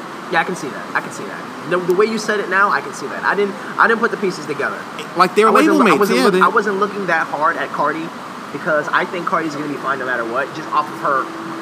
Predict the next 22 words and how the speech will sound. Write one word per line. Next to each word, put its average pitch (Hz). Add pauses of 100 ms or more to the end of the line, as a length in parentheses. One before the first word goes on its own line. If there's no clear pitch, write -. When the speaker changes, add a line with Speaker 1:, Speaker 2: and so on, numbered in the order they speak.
(240)
Speaker 1:
like, 175
the 175
Speaker 2:
She's, 240
Speaker 1:
fact -
Speaker 2:
she's 226
Speaker 1:
she's, 156
she's 180
Dominican, 180
she's 170
got 135
that 131
accent. 170
Speaker 2:
She's 202
gonna 202
have 190
Speaker 1:
And, -
Speaker 2:
to -
Speaker 1:
and 180
Speaker 2:
do 170
Speaker 1:
in 170
a 147
Speaker 2:
something 165